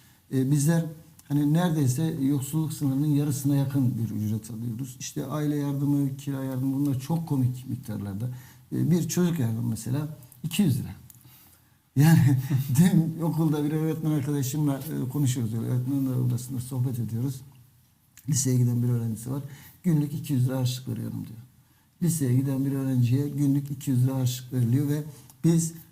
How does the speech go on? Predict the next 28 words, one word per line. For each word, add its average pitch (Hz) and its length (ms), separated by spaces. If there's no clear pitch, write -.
bir 165 260
ay 143 300
boyunca 147 420
çocuk 143 280
yardımı 123 300
iki 160 220
yüz 107 140
lira 107 100
alıyoruz. 117 420
Bütün 226 360
bunlara 160 320
hani 156 480
ses 165 320
çıkarmak, 110 440
itirazlarımızı 147 720
dile 117 160
getirmek 120 380
adına 139 360
otuz 151 240
Kasım'da 131 380
Ankara'da 143 380
olacağız. 117 360
Hani 208 180
bütçe 220 280
tamam 208 300
bizden 180 260
oluşuyor 185 440
da 123 200